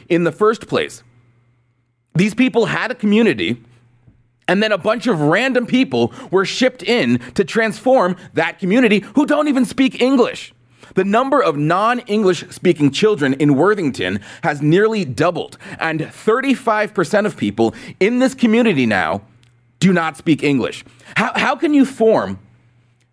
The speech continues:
how can you form a local community with people who don't even speak the same language as you?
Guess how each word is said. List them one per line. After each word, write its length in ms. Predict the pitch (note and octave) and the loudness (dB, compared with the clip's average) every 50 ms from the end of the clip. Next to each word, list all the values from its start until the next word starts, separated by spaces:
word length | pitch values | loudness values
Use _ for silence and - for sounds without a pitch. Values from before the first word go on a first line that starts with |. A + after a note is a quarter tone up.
| _ - | _ -4
how 160 | G#3+ C4 - | -2 -2 0
can 160 | - D#4+ C#4+ | 0 0 2
you 120 | C#4+ C#4 G#3+ | 4 2 2
form 560 | - - G#3+ A3 A3 E3+ - F#2 F2+ F2 - - _ _ _ _ _ _ _ _ _ - - | 0 0 2 4 4 4 2 0 -4 -10 -12 -16 _ _ _ _ _ _ _ _ _ -4 -4
a 60 | D3+ | -2
local 420 | D3+ C#3+ D3+ F3 - - A#3+ A#3 | 0 2 2 2 2 2 0 -4
community 640 | A3+ - G3 E3+ D#3+ E3+ F3+ C#3+ G#2 F2+ E2 E2+ F#2 - _ _ _ _ _ _ _ _ - | 0 0 2 2 4 4 4 2 0 -2 -6 -6 -8 -12 _ _ _ _ _ _ _ _ -2
with 160 | E3 E3+ - | -2 -2 0
people 260 | - A3 A3+ A3+ G#3 | 0 -2 0 2 0
who 100 | F#3 G3+ | 0 2
don't 220 | D3 F3 F3 F#3 F#3 | 2 0 0 0 0
even 160 | E3+ D#3 C#3+ | -2 -2 -4
speak 260 | - - E3+ E3 - | -2 0 -2 -2 -2
the 80 | C3+ - | -4 -2
same 240 | - D#3+ C#3+ C3+ | 0 2 2 4
language 320 | C3 C3 C#3+ D3+ C#3 A#2+ G#2 | 4 2 2 2 0 0 0
as 180 | F2+ E2+ E2 | -2 -2 -2
you? 220 | D#2+ C#2 B1 - | -4 -6 -8 -8